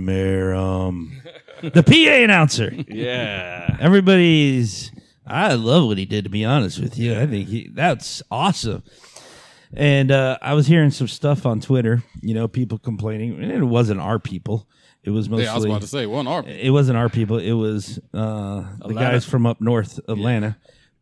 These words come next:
Speaker 2: Nerds.
Speaker 1: And, uh, they were talking about, "Oh, he's not professional." <laughs> Now, uh, what's professional?
Speaker 2: Yeah.
Speaker 1: Let's see here. Paul Porter, Orlando Magic. Do you guys remember the days of the Chicago Bull with Michael Jordan,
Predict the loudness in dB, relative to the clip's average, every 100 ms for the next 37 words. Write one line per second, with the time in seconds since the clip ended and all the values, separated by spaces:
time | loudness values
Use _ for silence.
0 | _ _ -20 _ _ _ -6 -2 0 0
1 | 0 2 0 0 -4 -6 -4 -2 0 0
2 | 2 2 2 2 4 2 0 -2 -2 0
3 | -2 -2 -4 -4 _ _ -2 -2 -4 _
4 | _ -20 -20 -20 _ -20 -20 -20 -10 -10
5 | -2 -2 0 0 2 0 -2 -6 -8 -20
6 | _ -20 -20 -20 _ _ 0 2 2 2
7 | 2 0 2 4 4 4 4 0 0 0
8 | 2 4 4 4 2 -2 -8 _ _ _
9 | _ _ _ _ _ _ _ 0 4 4
10 | 4 4 2 0 2 2 2 0 -2 -2
11 | -2 0 0 0 0 2 0 -2 -4 -4
12 | 0 0 0